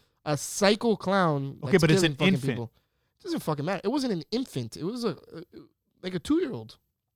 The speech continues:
Speaker 1: Sorry. Like, no.
Speaker 2: I,
Speaker 1: Shitty,
Speaker 2: I
Speaker 1: shitty parent of the year goes to that guy.
Speaker 2: <laughs>
Speaker 1: Fucking
Speaker 2: I agree with you, though,
Speaker 1: sadistic
Speaker 2: but I
Speaker 1: fuck.
Speaker 2: don't know why you, why you would do that, but
Speaker 1: So, so I'm there, and I'm like, "Okay, I know I'm not the only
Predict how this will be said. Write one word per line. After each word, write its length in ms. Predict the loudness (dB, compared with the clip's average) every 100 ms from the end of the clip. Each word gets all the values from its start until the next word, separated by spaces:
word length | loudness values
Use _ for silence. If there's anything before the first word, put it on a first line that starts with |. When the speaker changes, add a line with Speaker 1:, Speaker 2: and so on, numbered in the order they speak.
| _ _ _ -8
Speaker 1:
Sorry. 380 | 0 0 0 -4 -14 _
Like, 160 | -14 -14 _ _ _ -10
no. 240 | -10 -10 _ _ _ _ _ _ _ _ _ _ _ _ _ _ -4
Speaker 2:
I, 100 | -2
Speaker 1:
Shitty, 140 | -2 -4 -4
Speaker 2:
I 40 |
Speaker 1:
shitty 240 | -4 -2
parent 300 | -2 -2 -4 -8 _ -6
of 60 |
the 80 | -2
year 200 | 0 -2 -8 -10 -4
goes 140 | -2
to 40 | 0
that 140 | 0
guy. 160 | -2 -8 -12 _ _ _
Speaker 2:
<laughs> 380 | _ _ _ -10
Speaker 1:
Fucking 340 | -8 -8 -10 _ -20 -20 -2
Speaker 2:
I 100 | 2
agree 180 | 6 6
with 120 | 8
you, 60 | 6 6
though, 100 | 4
Speaker 1:
sadistic 280 | 2 0 2
Speaker 2:
but 60 |
I 60 | 2
Speaker 1:
fuck. 80 | 0
Speaker 2:
don't 120 | -2
know 140 | -2
why 180 | 0 0
you, 220 | -2 -6 -8
why 160 | -4
you 140 | -2 -2
would 120 | -4
do 120 | -2
that, 160 | -2 -4 -12
but 220 | -12 -12 _ _ _ _
Speaker 1:
So, 340 | 2 4 2 _ -8
so 260 | 0 2 2
I'm 200 | 0 0
there, 260 | 0 0 0
and 80 | 0
I'm 80 |
like, 280 | 0 -2 -6 -12
"Okay, 380 | -6 -4 -4 -8 _ _ _ -20 -10
I 140 | -4 -2
know 220 | -2 -2 2
I'm 220 | 2 2
not 160 | -2
the 120 | -4 -8
only 260 | -8 -12